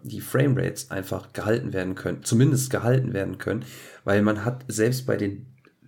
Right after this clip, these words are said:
dreißig F P S, äh, Einstellungen immer noch mal Framerate-Dips, äh, die sich aber immer wieder an den gleichen Stellen reproduzieren lassen, äh, oder immerhin zumindest, wenn man als allererstes das Spiel quasi in dieser Intro-Sequenz spielt.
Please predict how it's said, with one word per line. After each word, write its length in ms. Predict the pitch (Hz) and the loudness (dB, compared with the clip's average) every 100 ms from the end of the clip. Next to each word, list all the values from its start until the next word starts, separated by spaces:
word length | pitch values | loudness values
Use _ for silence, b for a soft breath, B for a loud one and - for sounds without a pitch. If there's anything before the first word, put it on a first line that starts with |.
| - | -2
dreißig 680 | 110 123 160 160 160 - | 2 2 2 0 -2 -4
F 220 | - 127 | -4 -4
P 100 | - | -4
S, 460 | 127 127 127 - - b b b b b - | 0 0 2 0 -4 b b b b b 0
äh, 180 | 95 | 2
Einstellungen 920 | 95 98 98 - 90 87 87 85 82 b b b b b b b _ | 2 0 -2 -4 -4 -4 -4 -6 -8 b b b b b b b _
immer 200 | 123 127 | 2 4
noch 200 | 123 117 | 4 2
mal 120 | 110 | 0
Framerate-Dips, 1300 | 107 - 113 123 113 95 95 - 107 131 - - - _ _ _ - | -2 0 2 4 4 2 0 -2 -2 -2 -4 -6 -8 _ _ _ -6
äh, 240 | 101 98 | 0 2
die 140 | 101 107 | 2 -2
sich 240 | 110 - | -2 -2
aber 260 | 101 104 139 | -2 0 2
immer 240 | 143 139 | 4 4
wieder 180 | 131 127 | 6 4
an 60 | |
den 120 | 113 110 | 2 0
gleichen 280 | 123 120 | 0 0
Stellen 340 | 123 - 117 117 | -2 0 0 0
reproduzieren 800 | 120 123 110 107 104 - 113 95 | 0 0 0 0 -2 -2 0 0
lassen, 460 | 87 - 110 131 B B B B B B B | -4 -6 -4 -4 B B B B B B B
äh, 300 | 101 98 101 | 4 6 6
oder 380 | - 104 104 104 - - | 4 2 2 0 -14 -4
immerhin 480 | 113 107 107 110 110 | 0 2 2 2 0
zumindest, 1040 | - 107 101 123 139 127 131 - - - - | -2 -2 4 6 6 6 2 0 -6 -8 -4
wenn 120 | 101 | 0
man 180 | 104 104 | 0 0
als 320 | 104 - - | -4 -6 -2
allererstes 720 | 127 131 131 117 127 117 - | 0 2 2 -2 -2 -4 -4
das 100 | 107 | -4
Spiel 320 | - - 113 | -4 -2 -2
quasi 280 | - 113 104 | -2 -4 -2
in 40 | |
dieser 320 | 104 101 107 - | 0 0 0 0
Intro-Sequenz 720 | 131 127 104 107 110 101 - | 0 2 0 -2 -4 -6 -6
spielt. 400 | - 113 87 | -6 -4 -4